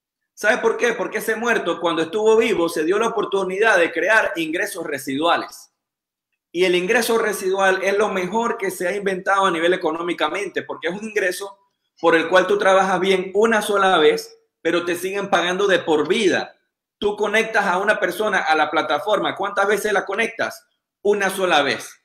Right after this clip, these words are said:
Pero por el resto de tu vida, cada vez que esa persona le compre a esa marca, a esa fábrica, tú vas a ganar dinero, podemos ganar dinero. Entonces, ganamos no como empleados, ganamos como socios.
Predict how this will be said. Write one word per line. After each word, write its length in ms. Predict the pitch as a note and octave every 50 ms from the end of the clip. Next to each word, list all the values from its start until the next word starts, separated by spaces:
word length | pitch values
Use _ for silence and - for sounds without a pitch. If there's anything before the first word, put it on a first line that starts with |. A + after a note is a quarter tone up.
| _ _ _ -
Pero 340 | E3 E3+ E3+ E3 E3 - -
por 160 | E3+ E3 E3
el 120 | E3 E3
resto 500 | D#3+ E3 F3 F#3+ A#3+ B3+ B3+ - B3+ A#3+
de 80 | A#3 G#3+
tu 220 | - - F#3 F#3+
vida, 340 | G#3+ G#3 F#3 D3+ C#3 C#3 C3+
cada 260 | - F#3 G#3+ A3+ A3
vez 140 | A3+ A3+ A3+
que 80 | - A3+
esa 240 | A3+ A3+ G#3+ G3 -
persona 440 | F3+ F3 F3 - G#3+ G3 F3 D#3+
le 200 | D3+ D3+ C#3+ -
compre 540 | - G#3 B3 A#3+ A3+ G3 - D#3+ D3+ D3+ - C3+
a 120 | C#3+ D#3
esa 240 | F3+ - - F3+ F3+
marca, 560 | F3 G3 G#3+ G#3+ F#3 F3+ - C#3+ C#3 - -
a 60 | C#3
esa 220 | D3+ G#3+ - F#3+ F#3
fábrica, 680 | - - G#3 G#3+ F#3 C#3+ C3 C3 C3 D3+ D#3 D#3 - _ _ _ _ _
tú 180 | - E3+ F3+ F#3
vas 220 | G3 G3+ G3 G3+
a 80 | F#3+ D#3+
ganar 340 | C#3+ C#3+ D3 E3 F#3+ F#3+ E3
dinero, 460 | D#3+ D#3+ D#3+ F#3 A3+ A3+ F#3+ C3+ -
podemos 360 | C3+ C3+ D#3+ G3+ G#3+ F#3+ E3
ganar 240 | C#3+ C#3 C#3 C#3 C#3
dinero. 440 | C#3 C3+ A#2+ A#2+ A#2 G#2 F#2+ F2+ - _ _ _ _ -
Entonces, 440 | C#3 C3 C#3+ E3 E3 - - - -
ganamos 500 | C3 C3 D3+ D#3 D#3+ F#3 G3+ A3 G#3+ G3
no 120 | G3 G3 F#3+
como 200 | F#3+ G3 F#3 F3
empleados, 520 | E3 - E3 D3+ D#3+ F3+ F#3+ E3+ D3+ C3
ganamos 340 | C3 C3 C#3 D3 D#3 E3+ -
como 240 | - D#3 C#3+ C3+ B2+
socios. 680 | - G#3 F#3+ F#3 - - A2+ G2+ F#2+ - - -